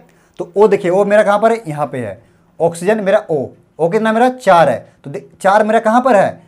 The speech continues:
बी पे मान है ना, बी से गुना किया उसको ना गुणांक, तो बी से तो, तो हमारा ओ चार हो गया, तो इसमें क्या करना है, यहाँ पे बी लिख देना है,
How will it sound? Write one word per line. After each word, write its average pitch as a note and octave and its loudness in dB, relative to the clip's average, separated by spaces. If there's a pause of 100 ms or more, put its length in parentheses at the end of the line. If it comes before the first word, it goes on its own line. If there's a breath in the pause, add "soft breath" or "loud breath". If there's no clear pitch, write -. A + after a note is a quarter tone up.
(140 soft breath)
बी C3 -2
पे G#3+ 0
मान F3 2
है G#3+ 0
ना, B3 0
बी E3+ -6
से F#3 -6
गुना F#3+ 0
किया C4 0
उसको G#3 -4
ना F#3 -2
गुणांक, D#3 -2
तो C#3+ -10
बी E3 -2
से A#3 -2
तो, C4+ -4
तो - -8
हमारा E3+ -2
ओ G3+ 0
चार F#3+ 0
हो G3 -2
गया, G#3+ 0
तो G#3+ -10
इसमें E3 -8
क्या F#3+ -4
करना F#3+ -6
है, F3 -8
यहाँ F#3 -10
पे G#3+ -14
बी C#3+ -6
लिख B2+ -8
देना A2+ -10
है, F2 -16